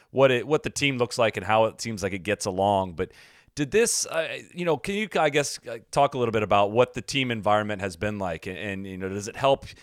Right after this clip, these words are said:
you know, you personally just to have a, a, a guys that are kind of more in your age group, you know, be your teammates?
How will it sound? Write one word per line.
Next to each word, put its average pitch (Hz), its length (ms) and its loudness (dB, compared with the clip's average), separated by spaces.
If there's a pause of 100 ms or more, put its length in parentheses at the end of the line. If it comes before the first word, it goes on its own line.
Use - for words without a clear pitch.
(260)
you 123 140 -4
know, 117 100 4
you 135 200 -2
personally 143 500 2
just 107 160 -6
to 120 80 -4
have 120 260 4
a, 113 100 4
a, 117 300 -2
a 110 60 0
guys 113 280 2
that 113 80 -4
are 110 80 -2
kind 127 200 2
of 90 100 -8
more 113 320 2
in 120 220 -6
your 113 160 0
age 113 320 -2
group, 98 360 -6
you 98 140 -6
know, 92 100 -2
be 107 160 -6
your 98 160 -4
teammates? 92 600 -8